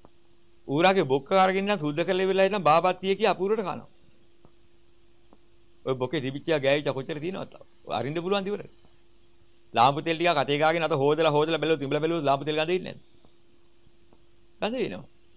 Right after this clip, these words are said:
මොනවා හරි දෙයක් අල්ලලා බලන පස්සේ අපි සබන් දාලා අත හොදලා ආයෙ බල බලපුවාම අත අර ජාතියේ ආග්‍රහණිය එන්නේ නැද්ද? එහෙනම් පුළුවන් තරම්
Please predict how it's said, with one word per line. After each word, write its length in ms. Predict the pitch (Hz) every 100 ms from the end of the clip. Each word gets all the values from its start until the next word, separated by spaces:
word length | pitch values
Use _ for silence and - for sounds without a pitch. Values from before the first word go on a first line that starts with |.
| - - - - - - - - - - - - - - - - - - - -
මොනවා 240 | 131 151
හරි 100 | 165
දෙයක් 220 | 156 160
අල්ලලා 280 | 156 147 156
බලන 240 | 156 160 170
පස්සේ 240 | 151 165
අපි 100 | 147
සබන් 240 | 131 143
දාලා 200 | 165 170
අත 60 | 147
හොදලා 240 | 160 170
ආයෙ 140 | 143 147
බල 120 | 156
බලපුවාම 340 | 156 160 170
අත 120 | 147 220 -
අර 160 | 143
ජාතියේ 420 | 147 147 160 175 - - - - -
ආග්‍රහණිය 420 | 131 143 156 160
එන්නේ 200 | 175 190
නැද්ද? 80 | - - - - - - - - - - - - -
එහෙනම් 240 | 143 165
පුළුවන් 280 | 131 156 175
තරම් 240 | 180 180